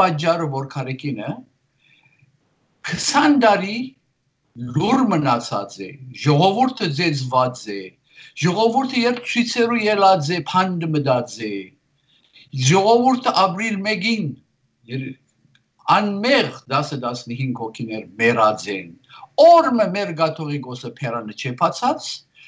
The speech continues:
չէ ալ փորձած ժողովրդին կողմեն խոսիլ, և միշտ եղած է Քոչարյանին և Սարգսյանին մոտ կորձագից և իրարու հետ աշխատելով դրամ շինած են։ Ուրեմն,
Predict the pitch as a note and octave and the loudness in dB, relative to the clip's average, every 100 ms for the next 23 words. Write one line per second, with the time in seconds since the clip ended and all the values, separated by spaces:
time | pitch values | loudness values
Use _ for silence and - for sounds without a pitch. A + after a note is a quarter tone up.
0 | _ - - C#4 D4+ C4+ A#3+ A3+ - G3+ | _ -2 0 2 4 6 4 2 -2 2
1 | G3 - - F#3 D3 B2 D#3 F#3 G3+ A3+ | 2 0 -4 -4 -4 -6 -4 -2 -4 -8
2 | - A#3 G#3 G3+ F#3 G3+ G3+ E3+ - C#3+ | -8 -6 -2 0 2 0 -2 -2 -4 -4
3 | C3+ C3+ A#2+ - _ _ _ _ _ _ | -2 -4 -6 -8 _ _ _ _ _ _
4 | C3+ C3 C#3+ A3+ D4 - - D3+ C#3 C3 | -2 0 2 4 2 0 -6 -4 0 0
5 | B2+ B2+ E3 A#3 C4 _ _ _ _ _ | 0 -4 -6 -8 -14 _ _ _ _ _
6 | _ D#3+ D3 D#3+ C#3+ C3+ A#2 C#3+ A3+ - | _ -6 -2 -2 0 -2 -2 -2 -4 -8
7 | _ _ _ - D3+ G#3 B3 C4 - A3+ | _ _ _ -2 2 4 2 -4 -4 -2
8 | A3 - F#3+ - C#3+ F3 A#3 A3+ C#3 C#3 | -4 -6 -10 -4 -4 -2 -2 -2 2 4
9 | G#3 B3 - - _ _ _ _ _ _ | 4 2 -4 -16 _ _ _ _ _ _
10 | - F3+ E3+ C3+ D3+ C#3 D3+ A#3+ - A#3 | -6 0 2 2 2 2 0 -6 -4 -6
11 | A#3 A3 A3+ A3+ A3 F#3 E3 G#3 - - | -6 -8 -2 0 0 -4 -4 -6 -8 -4
12 | D#3+ D#3+ - D#3+ C#3 D#3+ G3 - C#3 G2+ | -2 -2 -4 -4 -4 -6 -6 -8 -6 -6
13 | - - - - - - A#3 B3 A2 - | -8 -14 -20 -20 -20 -4 2 2 2 -4